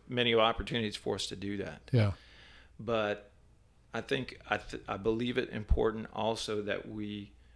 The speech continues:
Speaker 1: when we're talking about this criminal justice reform and reuniting families and, uh, relieving pressure points on,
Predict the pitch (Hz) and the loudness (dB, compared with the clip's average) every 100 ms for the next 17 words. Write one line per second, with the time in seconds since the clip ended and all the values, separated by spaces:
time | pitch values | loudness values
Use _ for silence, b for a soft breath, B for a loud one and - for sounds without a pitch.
0 | - - 117 107 92 120 127 - 117 98 | -8 -2 2 2 4 8 8 4 -4 -2
1 | 92 82 98 92 - - 107 104 101 104 | -2 -4 -6 -8 -8 -8 -4 -4 -2 -2
2 | 95 110 101 101 - 107 101 98 90 90 | -2 -4 -6 -6 -6 -6 -6 -6 -8 -8
3 | 104 107 104 101 101 95 101 95 98 92 | -4 -2 0 0 -2 -4 -4 -4 -6 -6
4 | 95 95 92 - _ - - - - - | -8 -10 -12 -16 _ -20 -20 -14 -12 -12
5 | - - 123 113 - 107 101 104 110 101 | -14 -16 -14 -10 -4 -2 -2 -2 -2 0
6 | 101 98 101 - 98 98 101 - 101 98 | 0 0 -4 -6 -6 -6 -6 -6 -6 -8